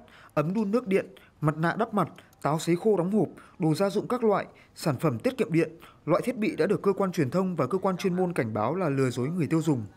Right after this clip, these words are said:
Tổng số hàng hóa là trên một trăm nghìn sản phẩm và hơn hai mươi bao hàng hóa đang được tiếp tục kiểm đếm. Toàn bộ số hàng trên,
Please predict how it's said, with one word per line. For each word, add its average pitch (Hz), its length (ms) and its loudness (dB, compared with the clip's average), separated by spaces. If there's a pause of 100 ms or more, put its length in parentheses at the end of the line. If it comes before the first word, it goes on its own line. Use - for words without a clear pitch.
(260)
Tổng 160 140 2
số 147 160 0
hàng 180 220 0
hóa 139 200 0
là 202 160 2
trên 202 220 0
một 156 140 -2
trăm 202 200 -2
nghìn 156 120 2
sản 127 200 -2
phẩm 139 140 2 (360)
và 156 100 4
hơn 196 180 2
hai 214 160 2
mươi 208 120 0
bao 202 160 2
hàng 160 140 0
hóa 135 220 0
đang 208 180 0
được 165 160 -2
tiếp 240 140 0
tục 180 180 -2
kiểm 113 180 0
đếm. 127 180 0 (640)
Toàn 175 160 6
bộ 165 160 4
số 175 140 0
hàng 202 160 4
trên, 196 280 2